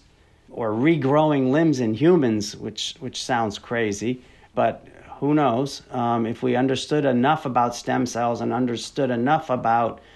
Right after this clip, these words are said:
the electromagnetic fields that control them, maybe someday in fifty years, we will be able to significantly modify damage in, in, uh, in adult humans. That this is, this is th-, what would be called the darpa hard problem,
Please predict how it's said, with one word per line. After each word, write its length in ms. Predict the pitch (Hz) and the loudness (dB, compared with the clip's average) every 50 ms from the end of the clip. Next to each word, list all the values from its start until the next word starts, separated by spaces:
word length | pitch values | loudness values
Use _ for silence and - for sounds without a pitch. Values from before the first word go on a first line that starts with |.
| - - - - - _ _ | -20 -20 -20 -20 -20 _ _
the 360 | - 123 127 127 123 120 - - _ _ - _ - | -2 0 2 2 2 0 -2 -6 _ _ -20 _ -6
electromagnetic 720 | 131 123 139 143 - - 151 131 127 127 127 131 127 123 | -2 0 0 0 0 0 0 2 2 2 2 2 0 0
fields 300 | - - 139 131 123 123 | -2 0 0 0 0 0
that 160 | - 123 - - | -2 -4 -4 -2
control 440 | 113 107 107 - 135 135 143 147 | -4 -4 -2 0 2 2 4 2
them, 320 | 131 113 104 104 110 113 - - _ _ - - - _ _ | 2 0 -2 -2 -2 -4 -8 -14 _ _ -20 -20 -20 _ _
maybe 300 | 117 117 127 135 147 139 | 0 0 2 2 2 0
someday 560 | 135 - 139 147 147 131 120 117 120 135 131 | 0 0 2 2 2 2 4 2 4 2 2
in 220 | 123 117 110 101 | 2 0 -2 -2
fifty 380 | - - 139 135 - - 123 120 | -4 -6 -6 -6 -4 -4 -4 -2
years, 500 | 110 110 107 107 113 113 123 123 - - - - - - _ _ | 0 0 0 0 0 0 -2 -4 -8 -14 -18 -20 -20 -20 _ _
we 120 | 127 135 139 | 2 2 4
will 180 | 131 135 135 | 4 2 2
be 160 | 123 117 135 127 | 2 2 4 4
able 200 | 135 131 135 127 | 4 2 0 -2
to 140 | - 127 | -4 -8
significantly 1080 | 113 - - 127 117 120 123 127 170 180 - - 117 - 123 110 113 117 117 113 101 - - | -8 -4 -4 -2 0 2 2 2 2 2 0 -2 -2 -2 -4 -2 -2 -2 -2 -2 -2 -6 -8
modify 840 | - - 123 127 131 127 127 120 - - 120 113 113 110 110 107 107 - - - - - - - _ _ _ | -4 0 0 2 2 2 0 -2 -2 0 0 2 2 2 0 -2 -4 -8 -16 -20 -20 -20 -20 -20 _ _ _
damage 420 | - 131 139 143 139 139 123 - | 0 0 2 2 2 0 0 -2
in, 300 | 117 123 143 143 135 131 | -2 0 0 0 0 0
in, 300 | - 123 131 131 131 127 | -2 -2 0 0 2 2
uh, 100 | 131 127 | 2 0
in 160 | 123 127 135 139 | 2 2 0 0
adult 320 | 131 131 135 139 151 151 | 2 2 2 2 2 0
humans. 460 | 165 175 190 160 - - - - - | 0 0 0 0 -2 -4 -6 -8 -4
That 200 | - 139 135 113 | -2 -2 -2 0
this 220 | 135 175 185 185 196 | 0 -2 0 2 0
is, 220 | 180 156 - - - - - - - - - | 0 0 -2 -6 -12 -20 -20 -20 -20 -8 0
this 220 | - 185 202 202 - | 2 2 2 4 2
is 220 | 226 202 - - | 0 0 0 -4
th-, 280 | - 127 139 135 123 135 | -6 -8 -8 -6 -4 0
what 160 | 151 160 147 | 0 0 2
would 160 | 151 151 131 | 0 0 0
be 140 | 139 143 135 | -2 -2 0
called 280 | - 143 139 139 123 | 0 2 2 2 2
the 60 | 123 117 | -2 0
darpa 380 | 113 127 131 147 147 135 123 | 2 2 2 2 2 0 0
hard 260 | 113 135 139 135 127 | 2 2 2 2 0
problem, 500 | - 131 131 131 139 139 151 180 175 170 | 0 2 2 2 2 2 0 -2 -2 -4